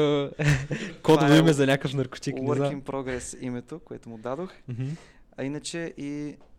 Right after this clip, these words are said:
Speaker 2: да с-, да се надяваме, живи и здрави, тая година ще изкараме един краткосвирещ албум,
Speaker 1: Мгм.
Speaker 2: който се казва Divergent End.
Speaker 1: Divergent End?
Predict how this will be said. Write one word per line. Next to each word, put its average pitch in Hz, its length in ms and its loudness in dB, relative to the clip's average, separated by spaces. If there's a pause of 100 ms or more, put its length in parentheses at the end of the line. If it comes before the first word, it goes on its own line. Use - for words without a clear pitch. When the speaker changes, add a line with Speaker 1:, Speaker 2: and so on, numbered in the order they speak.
(160)
Speaker 2:
да 123 120 -14
с-, - 140 -16
да 123 120 -16
се - 140 -14
надяваме, 135 500 -8
живи 120 200 -16
и 110 40 -18
здрави, 156 560 -12
тая 127 220 -10
година 139 500 -12
ще - 160 -18
изкараме 127 400 -10
един 127 180 -12 (200)
краткосвирещ 120 800 -14
албум, 120 460 -14 (320)
Speaker 1:
Мгм. 117 240 -8
Speaker 2:
който - 180 -8
се - 80 -16
казва 127 460 -12
Divergent 117 600 -12
End. - 500 -18 (560)
Speaker 1:
Divergent 113 520 -6 (120)
End? 123 140 -12